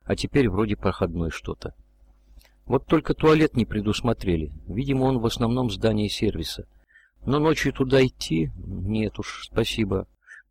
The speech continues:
Пришлось дружным строем идти в туалет по-чукотски. Один льет, второй струю обрубает, третий оленей отгоняет. За неимением чукотских морозов обошлись попарно.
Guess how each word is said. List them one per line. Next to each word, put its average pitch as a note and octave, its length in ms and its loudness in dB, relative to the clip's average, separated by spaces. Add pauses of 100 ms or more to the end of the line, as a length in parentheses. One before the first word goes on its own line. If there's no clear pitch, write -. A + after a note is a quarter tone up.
Пришлось C3+ 520 2
дружным C3 480 2
строем D3 460 2
идти - 200 -8
в - 80 -12
туалет A#2 340 4
по-чукотски. - 800 -4 (500)
Один C#3 340 2
льет, A#2+ 320 4
второй B2+ 360 2
струю A2 440 0
обрубает, C3+ 720 2
третий C3+ 340 2
оленей C3+ 380 4
отгоняет. A#2+ 600 0 (880)
За - 160 0
неимением E3 480 4
чукотских - 540 0
морозов D3+ 420 2
обошлись A2+ 440 2
попарно. E2 600 0